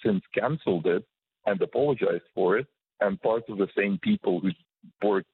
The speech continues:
kind of on the Amnesty International report actually worked on that documentary as well. So it remains to be seen what happened here. But, you know, the best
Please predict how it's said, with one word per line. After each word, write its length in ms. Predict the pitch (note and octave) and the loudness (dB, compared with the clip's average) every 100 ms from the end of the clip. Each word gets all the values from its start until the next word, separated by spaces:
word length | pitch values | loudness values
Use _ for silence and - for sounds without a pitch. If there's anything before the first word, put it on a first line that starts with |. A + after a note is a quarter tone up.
| - | -4
kind 220 | F2 E2 | -2 0
of 120 | D#2+ | 0
on 160 | F2+ E2+ | -2 0
the 300 | E2+ E2+ - | 0 2 0
Amnesty 400 | F#2 F#2 F2 - | 0 -2 -2 -4
International 520 | - F#2+ G#2+ - F#2 | -4 -2 -2 -2 -2
report 340 | F2 F#2+ E2+ | -2 0 -2
actually 300 | - - F2+ E2+ | -2 -2 -2 0
worked 160 | F#2+ F2+ | -2 0
on 100 | F#2 | -2
that 180 | E2 E2 | 0 0
documentary 640 | F#2 - F#2+ F2+ - F#2 | -2 -4 -6 -6 -4 -4
as 80 | F2 | -2
well. 260 | G2+ F2 D#2+ _ - _ _ _ | 0 0 -2 _ -20 _ _ _
So 360 | G#2 F#2+ G2 G2 | 0 2 2 2
it 160 | G#2 G#2+ | 0 0
remains 300 | A2+ A#2+ D3+ | 0 0 -2
to 80 | - | -4
be 140 | G#2 - | -6 0
seen 220 | G#2+ G2 | 2 4
what 160 | F#2+ | 2
happened 340 | G#2 A#2+ G2 E2 | 0 -2 -4 -2
here. 140 | F#2 | -2
But, 380 | F2 F2+ F2+ F2 - _ _ | 0 0 0 0 -6 _ _
you 100 | A2 | 0
know, 100 | G2+ | 2
the 80 | F2+ | 0
best 220 | F2 A#2 | -2 -4